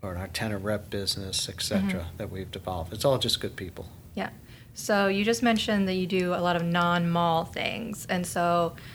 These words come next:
Speaker 2: uh, historically, a lot of retail leasing, I would guess, would be within these larger shopping centers or in malls. And I know that you specifically do a lot of work on, uh, North Michigan Avenue, sort of the Magnificent Mile. So, um,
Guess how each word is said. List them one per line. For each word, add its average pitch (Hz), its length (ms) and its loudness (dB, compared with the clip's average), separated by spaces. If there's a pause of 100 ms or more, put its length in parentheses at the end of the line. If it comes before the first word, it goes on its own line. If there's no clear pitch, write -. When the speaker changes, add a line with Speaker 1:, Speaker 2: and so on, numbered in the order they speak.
(200)
Speaker 2:
uh, 175 180 2
historically, 202 800 4
a 185 120 2
lot 175 220 4
of 170 160 0
retail 175 380 0
leasing, 175 640 0
I 175 140 0
would 175 100 0
guess, 175 280 0
would 180 140 -2
be 175 400 2
within 180 560 0
these 180 200 -2
larger 180 280 2
shopping 180 440 0
centers 175 580 0 (320)
or 180 240 2
in 180 160 0
malls. 170 460 2
And 170 260 -2
I 180 140 2
know 180 240 2
that 175 180 2
you 202 240 4
specifically 196 640 0
do 175 100 0
a 175 60 4
lot 165 160 2
of 165 140 -4
work 170 400 0
on, 165 480 0 (320)
uh, 175 240 4
North 175 260 0
Michigan 180 300 0
Avenue, 170 440 2
sort 170 140 -4
of 170 60 -2
the 175 80 -4
Magnificent 170 500 -2
Mile. 170 380 0 (380)
So, 190 640 4
um, 185 420 2